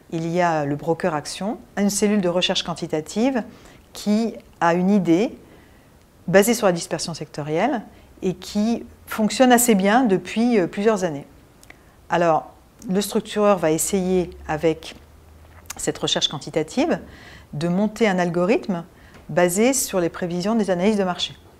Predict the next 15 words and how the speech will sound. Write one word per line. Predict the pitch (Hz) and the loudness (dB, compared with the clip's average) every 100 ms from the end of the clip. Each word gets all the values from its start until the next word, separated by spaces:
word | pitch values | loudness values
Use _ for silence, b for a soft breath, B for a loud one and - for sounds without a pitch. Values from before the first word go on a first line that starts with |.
| - - B B B B B - | -20 -20 B B B B B -4
Une | 196 208 | 0 0
fois | - 254 247 | 4 4 4
que | 247 - 214 202 - | 0 0 2 4 2
l'algorithme | 156 165 170 202 190 | -2 -2 -2 -2 -2
est | 156 | -2
bâti, | 160 165 - 240 302 359 - B B B - - - - | -2 -4 -2 0 0 -2 -12 B B B -20 -20 -20 -8
l'idée | 175 196 226 | -2 2 4
est | 226 | 4
de | 185 | 2
savoir | - 175 190 233 277 285 - | 0 0 4 6 6 4 -2
est-ce | 180 - | -6 -6
qu'on | - 247 254 240 175 | -2 2 2 2 -4
pourrait | 165 185 214 - | -6 -2 0 0
effectivement | 185 - 190 196 180 | 0 -2 -4 -4 -4
traiter | 175 - 214 214 190 | -4 0 0 0 -4